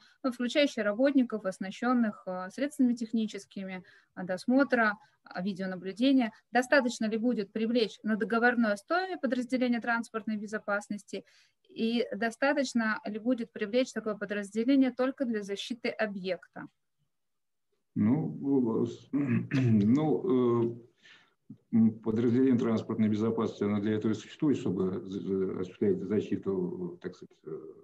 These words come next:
Speaker 2: объекта от акта законного вмешательства в целом. Ну, э, что касается, э, оснащения, ну, видимо, здесь пошло, на мой взгляд, может быть, э,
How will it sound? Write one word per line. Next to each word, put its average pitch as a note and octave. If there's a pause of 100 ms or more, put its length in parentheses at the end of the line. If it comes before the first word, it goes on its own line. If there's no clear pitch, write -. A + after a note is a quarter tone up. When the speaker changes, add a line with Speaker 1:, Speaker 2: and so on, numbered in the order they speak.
(340)
Speaker 2:
объекта G2
от F#2
акта G2+
законного A2+
вмешательства B2+ (100)
в -
целом. - (840)
Ну, C#3+
э, C3 (920)
что -
касается, D3+ (520)
э, A#2
оснащения, C3+
ну, C#3
видимо, D3+
здесь C#3+
пошло, D3
на C3+
мой C3+
взгляд, B2+
может A2
быть, G2+
э, F2+